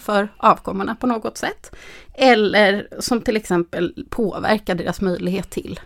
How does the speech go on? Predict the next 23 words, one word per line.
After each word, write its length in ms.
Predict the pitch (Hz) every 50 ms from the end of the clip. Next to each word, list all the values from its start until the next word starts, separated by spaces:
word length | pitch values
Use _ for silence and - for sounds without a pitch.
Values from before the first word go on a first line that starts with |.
| _ _ _
naturligt 720 | - - 175 - - - - - - - - - - - -
beteende. 520 | - - - 277 302 - - - - 196 - - - - _ - _ _ _ _ _ - - - - - - - -
Sen 160 | - - 220
finns 200 | - 247 226 -
det 80 | - 233
massa 260 | 214 202 - - 175
specifika 840 | - - - 165 - 180 - - - 240 254 247 220 - - 202 175
regler 420 | - 151 - 160 165 - - 156
om 240 | - 165 170 156 160 160
hur 300 | 175 165 160 - - - -
gammal 600 | - 165 - - - - - - 190 190 220 208
till 140 | - - 208
exempel 360 | 196 - - 185 180 - 165
tiken 500 | - - - - 220 220 - - 240 240
måste 320 | 247 240 240 - - - 226
vara, 220 | 208 220 247 311 - - _ _ - - -
eh, 320 | - 220 208 202 - 208 202 - _
för 140 | _ - 190
att 140 | 196 196 -
få 80 | - 214
gå 120 | - 196
i 60 | 202
avel. 460 | - - 190 185 165 185 208 226 277